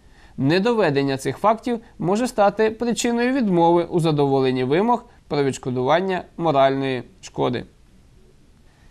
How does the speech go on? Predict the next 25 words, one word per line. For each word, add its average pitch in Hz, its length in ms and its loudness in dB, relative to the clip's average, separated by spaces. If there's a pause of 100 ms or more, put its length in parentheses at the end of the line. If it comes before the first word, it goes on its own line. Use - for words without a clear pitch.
(100)
Якщо 170 280 0
у 247 40 4
вас 233 180 0
виникли 180 360 0
питання 170 520 0
за 156 120 -2
темою 156 460 0 (100)
нашої 151 380 -2
передачі, 147 640 -2 (460)
ви 247 300 0
можете 226 440 -2
зателефонувати 180 880 0
за 165 100 -2
номерами 139 580 0 (360)
сімсот 185 380 0
шістдесят 147 480 -4
три 139 260 -2
сімнадцять 147 540 -2
дев'ятнадцять 190 640 -2
та 180 260 2 (280)
сімсот 165 400 -2
шістдесят 139 440 -4
три 196 320 0
сімнадцять 151 560 -4
двадцять, 123 400 -6